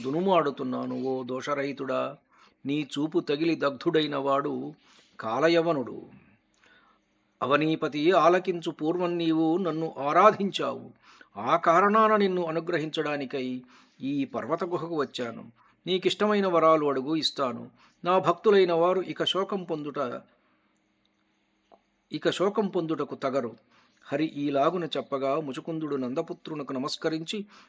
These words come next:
అతడు సాక్షాత్తు నారాయణుడని తెలిసి, ఇరవై ఎనిమిదవ మహాయుగంలో భూమిపై పుండరీకాక్షుడు అవతరిస్తాడని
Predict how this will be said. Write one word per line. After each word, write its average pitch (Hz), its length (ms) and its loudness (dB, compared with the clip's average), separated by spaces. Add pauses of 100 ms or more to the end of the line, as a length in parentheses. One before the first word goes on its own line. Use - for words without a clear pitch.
(120)
అతడు 139 220 -2
సాక్షాత్తు 180 760 2
నారాయణుడని 156 800 6
తెలిసి, 143 360 -6 (480)
ఇరవై 175 340 4
ఎనిమిదవ 170 440 6
మహాయుగంలో 156 840 2
భూమిపై 147 500 -4
పుండరీకాక్షుడు 175 920 0
అవతరిస్తాడని 151 760 -2